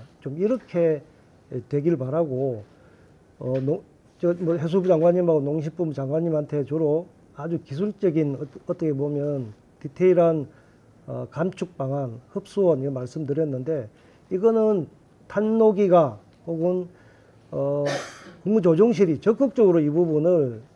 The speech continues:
여러 부처 간에 관련된, 어, 부분은 좀, 어, 추동을 해 주셨으면 바랍니다. 어, 한 가지만 더 <laughs> 이야기한 김에 아까 산자부의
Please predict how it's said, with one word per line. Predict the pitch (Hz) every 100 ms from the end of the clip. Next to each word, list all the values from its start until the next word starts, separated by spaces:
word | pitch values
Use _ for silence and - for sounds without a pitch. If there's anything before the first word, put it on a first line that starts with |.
| _ _
여러 | 147 170
부처 | 185 190 196
간에 | 190 180 165
관련된, | 156 190 180 143 147 143 120 - _ _ _
어, | 135 135 120 _ _
부분은 | - 147 151 156 160
좀, | 147 147 139 - - - - _
어, | 127
추동을 | - 175 202 165
해 | 156
주셨으면 | 139 151 170 156 135 123 113 _
바랍니다. | 123 135 143 135 113 - - - - - _ - - - _ _ _ _
어, | 156 156
한 | 160 190
가지만 | 196 180 165
더 | 143 165 - - - _
<laughs> | _ - -
이야기한 | 139 160 143 160
김에 | 160 147 147 139 110 - _ _ _ _ _ _
아까 | - 156 190 185 185 - - _ _ _ _
산자부의 | 165 165 185 185 180 180 180 175 165